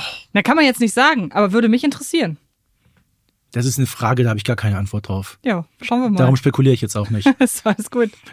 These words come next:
Speaker 2: Wird nur kritisch, sag ich mal, sollte sich das Hörspiel besser verkaufen als der Film. Dann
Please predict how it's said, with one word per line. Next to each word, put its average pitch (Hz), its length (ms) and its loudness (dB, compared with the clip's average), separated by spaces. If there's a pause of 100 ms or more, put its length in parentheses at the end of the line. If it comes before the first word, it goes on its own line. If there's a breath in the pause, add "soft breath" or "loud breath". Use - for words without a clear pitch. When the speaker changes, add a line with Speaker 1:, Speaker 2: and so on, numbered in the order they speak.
(140)
Speaker 2:
Wird 143 240 2
nur 156 100 2
kritisch, 170 320 2
sag 175 100 2
ich 170 40 2
mal, 165 120 2
sollte 143 260 0
sich 147 120 -4
das - 220 -6
Hörspiel 147 360 0
besser 143 220 -2
verkaufen 135 400 -2
als 123 140 -4
der 123 120 -2
Film. 92 300 -4
Dann 160 220 2